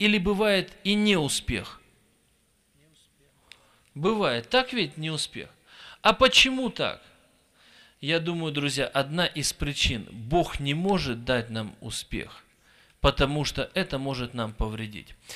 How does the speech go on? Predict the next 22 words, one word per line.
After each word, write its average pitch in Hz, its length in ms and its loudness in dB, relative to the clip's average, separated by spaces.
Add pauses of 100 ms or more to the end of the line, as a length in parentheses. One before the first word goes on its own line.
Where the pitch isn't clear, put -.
(260)
У 185 100 -2
нас, 180 360 2
э, 135 260 0
на 151 160 -4
Урале 147 340 0
в 123 80 -6
одной 135 300 -4
церкви 123 580 -4 (1400)
недавно 127 440 0
произошел 113 480 -4
такой 107 320 -12
случай. - 440 -14
Брата 196 420 -6
поставили 170 600 -4
ответственным 139 680 -6
за, 110 260 -8 (220)
за 147 220 -6
группочку. 117 500 -6
Небольшая 226 640 2
группочка 156 600 -2
в 113 100 -12
глубинке. 180 680 0